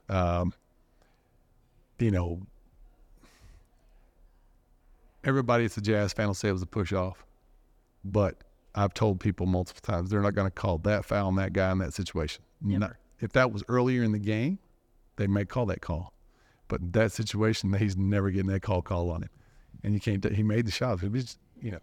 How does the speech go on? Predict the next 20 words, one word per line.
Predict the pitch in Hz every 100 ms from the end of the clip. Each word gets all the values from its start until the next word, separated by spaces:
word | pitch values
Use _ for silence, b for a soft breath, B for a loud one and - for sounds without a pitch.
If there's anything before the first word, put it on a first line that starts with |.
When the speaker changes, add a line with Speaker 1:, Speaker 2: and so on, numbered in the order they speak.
| -
Speaker 2:
It | 156
was | 165
a |
good | 233 220
shot. | 208 -
Speaker 1:
It | 139
just, | 123 131
it | 127
is | 120 101
what | 98 92
it |
is. | 90 92 - -
We | 117
had | 123 120
our | 113
chance | - 104 101
and | 104
we |
blew | 90 87
it. | 85